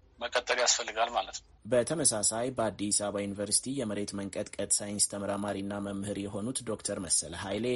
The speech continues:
Speaker 2: የሰሞኑ የመሬት መንቀጥቀጥ አነስተኛ የሚባል እንደሆነና በከርሰ ምድር አካባቢ ያለው ኃይል ቀስ በቀስ እየወጣ ስለመሆኑ ያብራራሉ።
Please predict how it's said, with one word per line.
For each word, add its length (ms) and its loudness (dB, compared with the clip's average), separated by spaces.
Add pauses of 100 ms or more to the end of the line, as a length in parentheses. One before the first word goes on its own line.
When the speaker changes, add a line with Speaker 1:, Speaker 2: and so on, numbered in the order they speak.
(280)
Speaker 2:
የሰሞኑ 520 0
የመሬት 420 0
መንቀጥቀጥ 640 -2
አነስተኛ 560 0
የሚባል 540 0
እንደሆነና 760 -2
በከርሰ 560 2
ምድር 280 0
አካባቢ 460 -2
ያለው 400 0
ኃይል 340 0
ቀስ 300 4
በቀስ 440 0
እየወጣ 400 -2 (120)
ስለመሆኑ 540 -2
ያብራራሉ። 600 -2